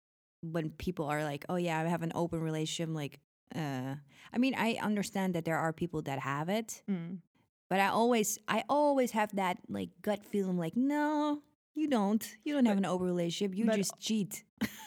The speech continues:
Speaker 2: Yeah, yeah, yeah. But also, you are not searching for that. Like,
Speaker 1: No.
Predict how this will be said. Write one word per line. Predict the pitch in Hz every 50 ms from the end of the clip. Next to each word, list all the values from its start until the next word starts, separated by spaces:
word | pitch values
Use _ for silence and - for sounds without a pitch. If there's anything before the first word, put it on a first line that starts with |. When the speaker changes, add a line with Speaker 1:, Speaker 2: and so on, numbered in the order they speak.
| - - -
Speaker 2:
Yeah, | 240 262 240
yeah, | 214 202
yeah. | 208 196 160 - 175 185
But | 185 208 -
also, | - 208 220 247 262 247 - - - 156 147 151 165 208 240 - _ _ _ _ _ _ _ _ _ _ _ _ _
you | - 185 196 208 214 214
are | 208 196
not | 180 170 156 156 -
searching | - - 233 247 233 202 - - 143
for | - -
that. | 107 90 - - - - _ _ _ -
Like, | 190 143 - - - - _ _ _ 180 165
Speaker 1:
No. | - 165 160 156